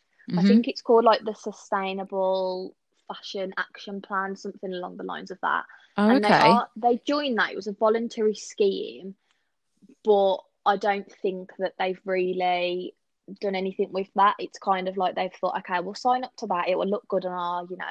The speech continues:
Speaker 2: That's
Speaker 1: our
Speaker 2: it.
Speaker 1: portfolio. But
Speaker 2: Mm.
Speaker 1: are we really gonna do anything?"
Speaker 2: Is it
Speaker 1: Probably
Speaker 2: just
Speaker 1: not.
Speaker 2: ticking boxes? That's, that's the thing,
Speaker 1: Yeah.
Speaker 2: is, like you say, everyone can tick a box, but to actually put it at the
Speaker 1: Act on it.
Speaker 2: forefront of your brand,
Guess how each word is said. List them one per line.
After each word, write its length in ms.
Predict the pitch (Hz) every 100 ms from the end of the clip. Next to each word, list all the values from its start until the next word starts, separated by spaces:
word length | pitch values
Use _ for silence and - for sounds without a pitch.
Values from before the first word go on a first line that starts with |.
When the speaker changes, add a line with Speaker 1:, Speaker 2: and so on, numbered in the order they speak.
| -
Speaker 2:
That's 220 | - 151
Speaker 1:
our 80 | 139
Speaker 2:
it. 100 | 135
Speaker 1:
portfolio. 760 | - - 170 170 170 160 185 - _ _
But 260 | 196 175 165
Speaker 2:
Mm. 460 | 165 165 160 151 190
Speaker 1:
are 40 |
we 120 | 190
really 280 | 185 185 185
gonna 220 | 190 190
do 160 | 190 185
anything?" 540 | 190 190 - 196 220 - - _ _ _ _ _ _ _
Speaker 2:
Is 80 | 180
it 100 | 170
Speaker 1:
Probably 40 |
Speaker 2:
just 200 | 127 175
Speaker 1:
not. 180 | - 180
Speaker 2:
ticking 200 | - 170
boxes? 580 | 180 - - 147 135 131
That's, 240 | 156 -
that's 220 | - 147 -
the 60 |
thing, 240 | 208 165 151
Speaker 1:
Yeah. 40 |
Speaker 2:
is, 100 | 139
like 140 | 160 147
you 60 |
say, 320 | - 147 151 151 - - _ -
everyone 520 | 165 160 180 175 175
can 160 | 175
tick 200 | 165 165
a 60 | 156
box, 520 | 165 139 - - -
but 300 | - 165 - - _
to 120 | - -
actually 640 | 170 - - 180 160 156 - _
put 180 | - 185
it 80 | 165
at 80 | 147
the 60 | 180
Speaker 1:
Act 0 |
on 60 |
it. 60 | -
Speaker 2:
forefront 500 | 175 165 - 170 156
of 160 | 165 165
your 120 | 151
brand, 600 | - 160 156 135 131 151